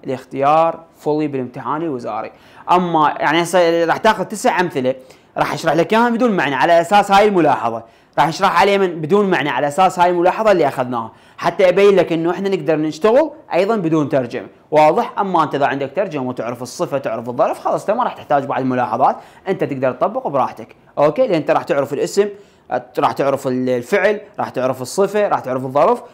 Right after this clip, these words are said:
هن ذني مكونات تعرفهم، خلاص هاي. بس أنا إذا ما عندي معنى،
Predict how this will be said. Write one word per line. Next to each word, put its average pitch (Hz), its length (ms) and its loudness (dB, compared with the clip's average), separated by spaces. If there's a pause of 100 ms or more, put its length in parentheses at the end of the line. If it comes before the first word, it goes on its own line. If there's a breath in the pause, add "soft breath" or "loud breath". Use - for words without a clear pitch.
هن 196 100 0
ذني 165 240 2
مكونات 156 500 0
تعرفهم، 165 340 -4
خلاص 131 300 -6
هاي. 113 180 -14 (440 loud breath)
بس 165 120 -6
أنا 214 180 4
إذا 233 160 4
ما 226 160 2
عندي 190 240 0
معنى، 190 340 0